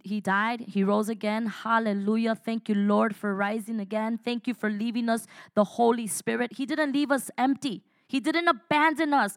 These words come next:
He didn't forsake us. He left us with instruction. He left us with power and authority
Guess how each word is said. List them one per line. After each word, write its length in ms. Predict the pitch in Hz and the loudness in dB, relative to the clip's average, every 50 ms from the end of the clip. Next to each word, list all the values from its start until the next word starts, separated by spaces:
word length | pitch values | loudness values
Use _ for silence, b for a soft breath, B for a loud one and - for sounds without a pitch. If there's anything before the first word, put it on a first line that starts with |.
| B B B | B B B
He 100 | - 311 | 0 0
didn't 320 | 220 302 339 339 359 - | 2 2 2 2 2 2
forsake 600 | - 339 294 - - - - 339 311 330 330 - - | 2 0 2 0 -2 -2 2 4 4 4 4 4 2
us. 180 | 302 220 202 B B B | 2 2 2 B B B
He 180 | - 330 330 320 | 2 2 4 4
left 360 | 330 339 339 349 - - 370 | 6 6 4 4 4 4 4
us 180 | 349 - - | 4 6 6
with 200 | 277 330 339 - | 6 4 4 4
instruction. 1080 | - - 320 311 - - - - - 330 330 330 - - - - 269 220 185 175 170 156 _ _ _ _ _ b b b b b | 2 0 0 2 2 0 0 2 2 2 2 2 0 -2 0 2 2 2 2 0 -4 -6 _ _ _ _ _ b b b b b
He 200 | - 330 349 349 | 4 6 6 8
left 400 | 339 339 359 359 339 - - - | 8 8 8 6 6 4 4 6
us 220 | 339 302 262 - B B - | 6 6 6 2 B B 6
with 260 | 277 349 - - - | 6 6 6 4 0
power 540 | - 294 330 349 359 349 339 330 294 240 196 B 269 - | 4 6 8 10 10 10 12 10 10 10 6 B 0 2
and 260 | 285 320 320 285 320 | 4 4 6 8 6
authority 840 | 302 - - - 330 330 339 359 370 370 359 339 285 226 196 165 | 6 6 6 6 8 8 10 10 10 8 8 6 2 0 -4 -6